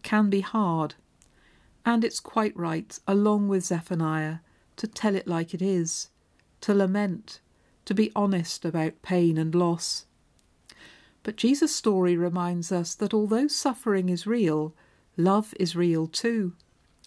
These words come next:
We have treasure, great treasure, treasure beyond counting.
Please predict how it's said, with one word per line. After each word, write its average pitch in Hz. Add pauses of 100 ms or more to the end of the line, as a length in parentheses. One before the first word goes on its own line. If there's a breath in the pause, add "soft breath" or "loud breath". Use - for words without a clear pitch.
(380 soft breath)
We 190
have 214
treasure, 175 (720 soft breath)
great 220
treasure, 160 (840 soft breath)
treasure 226
beyond 196
counting. 165